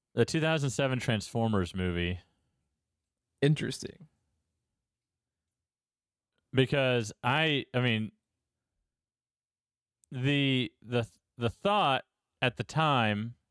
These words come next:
Speaker 1: between me and, like, uh, Mister Poe, my boss at the time,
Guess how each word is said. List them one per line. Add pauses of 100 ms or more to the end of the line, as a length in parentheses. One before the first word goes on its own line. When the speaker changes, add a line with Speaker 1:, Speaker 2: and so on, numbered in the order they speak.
(920)
Speaker 1:
between (360)
me
and,
like, (400)
uh, (200)
Mister
Poe,
my
boss
at
the
time,